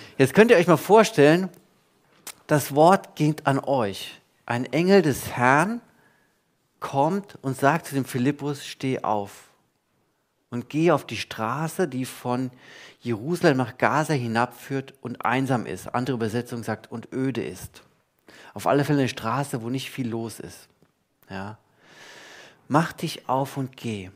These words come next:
Gott sieht diesen Mann auf der Kutsche. Er sieht die Menschen, die hier durch Gelnhausen laufen, Frankfurt, Hanau.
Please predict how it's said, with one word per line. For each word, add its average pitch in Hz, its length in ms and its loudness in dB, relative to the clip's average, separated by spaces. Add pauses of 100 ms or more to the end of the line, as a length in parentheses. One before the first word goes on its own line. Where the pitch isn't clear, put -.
(1400)
Gott 185 380 0
sieht - 340 -14
diesen 143 240 -6
Mann 143 160 2
auf 151 140 0
der 139 100 -4
Kutsche. - 580 -8
Er 120 120 -4
sieht 175 200 -8
die 175 80 0
Menschen, 156 400 -2
die 143 80 -4
hier 147 140 0
durch 151 220 -6
Gelnhausen 135 640 -2
laufen, 107 320 -4
Frankfurt, 135 560 -8
Hanau. 139 560 -6